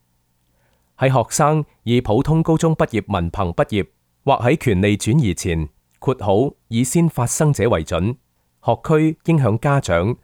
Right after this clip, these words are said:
或成年學生提供書面通知，告知相關嘅文件銷毀政策。學區應至少每年提供有關其文件銷毀政策嘅公開通知。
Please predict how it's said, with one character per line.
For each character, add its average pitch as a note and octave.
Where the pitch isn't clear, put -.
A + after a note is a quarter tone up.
或 B2
成 F2+
年 F2
學 G#2
生 C#3+
提 F2
供 C#3+
書 D3
面 F#2
通 A#2+
知， B2
告 C3+
知 E3
相 E3+
關 E3
嘅 C3
文 D#2+
件 F#2
銷 D#3+
毀 A2
政 G2
策。 F2
學 A#2+
區 D3+
應 E3
至 G#2+
少 G2+
每 A2+
年 F2+
提 F2+
供 D#3
有 G#2
關 D3+
其 G#2
文 E2
件 G2
銷 E3
毀 G#2+
政 G2+
策 A2
嘅 G2+
公 C#3+
開 B2
通 A#2
知。 F#2